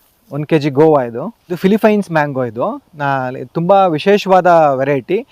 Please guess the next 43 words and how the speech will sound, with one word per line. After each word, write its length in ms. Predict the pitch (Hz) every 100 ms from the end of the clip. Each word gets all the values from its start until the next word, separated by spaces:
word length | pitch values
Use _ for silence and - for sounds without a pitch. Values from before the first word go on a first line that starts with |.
| - _
ಓಟೆ 300 | 143 170 208
ತುಂಬ 260 | 220 190 196
ಸಣ್ಣ 300 | - 160 180
ಬರುತ್ತೆ, 460 | 165 143 123 180 214
ತಿರುಳು 320 | - 170 208
ತುಂಬ 280 | - 185 180
ಜಾಸ್ತಿ 360 | 143 156 -
ಇರುತ್ತೆ, 640 | 151 123 - 185 - _ _
ತುಂಬ 300 | - 156 185
ಉತ್ಕೃಷ್ಟವಾದ 760 | 202 151 - - 214 - 196 170
ರುಚಿನ 380 | 175 151 175 180
ಕೊಡುತ್ತೆ. 360 | 143 117 110
ಹಾಗ್ 320 | 123 123 139 - _
ಕಾಡಲ್ಲಿ 480 | 156 180 214 226 233
ಯಾರು 280 | 175 180 208
ಯಾವ್ದು 240 | 175 180
ಡೈಮೆನ್ಷನ್ 500 | 170 160 185 170 190
ಕೊಟ್ಟಿರಲ್ಲ, 460 | 180 160 196 156 117 -
ಆದ್ರೆ 420 | 143 175 226 185
ನಾನು 160 | 170 170
ಇಲ್ಲೊಂದು 240 | 170 160
ಡೈಮೆನ್ಷನ್ 460 | 143 175 185 185 175
ಕೊಟ್ಟಿದ್ದೀನಿ. 420 | 151 131 120 190
ನೋಡ್ಬೋದು, 500 | - - 135 143 202
ಒಂದೇ 400 | 165 147 185 214
ಒಂದು 300 | 208 190 165
ಗಿಡ 120 | 170 190
ಐವತ್ತು 480 | 160 180 190 -
ಕೆ 120 | 180 165
ಜಿ 100 | 170
ಜಮ್ನೆರಳೆ 400 | 160 151 139 131
ಬಿಡುತ್ತೆ 280 | 120 110
ಇದು. 200 | 117 110 _
ಕಂಡು 200 | - 160
ಒಂದು 180 | 196 170
ಐವತ್ತಾರು 640 | 156 190 214 - 196 196 147
ದೇಶಿ 280 | 165 -
ವಿದೇಶಿ 340 | 190 160 170 170
ಹಣ್ಣುಗಳನ್ನ 400 | 151 175 175 175
ನಾ 100 | 160
ಇಲ್ಲಿ 160 | 139
ತಂದು 200 | - 135
ಹಾಕಿದ್ದೀನಿ. 440 | 127 - 120 123